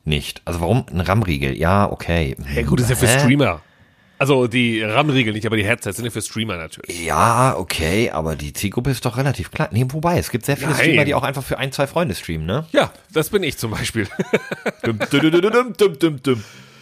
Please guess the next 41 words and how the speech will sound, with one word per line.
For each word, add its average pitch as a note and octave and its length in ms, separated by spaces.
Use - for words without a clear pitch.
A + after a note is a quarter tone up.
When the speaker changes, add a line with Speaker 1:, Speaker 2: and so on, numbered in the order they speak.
Speaker 2:
Ach, A#2+ 680
so. D3+ 440
Was F3 140
steht A3+ 160
denn C3 80
Speaker 1:
Ich G3 60
merk, G3 160
Speaker 2:
jetzt, F#3+ 80
äh, F#3 80
Speaker 1:
ich D#3+ 60
merk A3+ 180
Speaker 2:
ne? D#4 60
Speaker 1:
schon, E3+ 100
du, D3 180
du, D3+ 140
du, D#3+ 400
du C#3+ 140
rührst C4+ 300
hier G#3+ 100
grad D3+ 240
meine, D3+ 400
meine C3+ 240
Themen A3+ 400
ab. B2+ 240
Ähm, C#3 360
Speaker 2:
Nein, D#4 560
wir F3+ 80
können B3+ 260
uns G#3 120
Speaker 1:
Doch - 180
Speaker 2:
wir E4 80
uns C#4+ 200
Speaker 1:
nicht, D#4+ 400
Speaker 2:
Nein, G3 200
Speaker 1:
äh. - 40
Speaker 2:
nein, - 100
nein, A3 140
nein, G#3 140
nein. G3+ 260
Aber, C3+ 340
ähm, A#2+ 320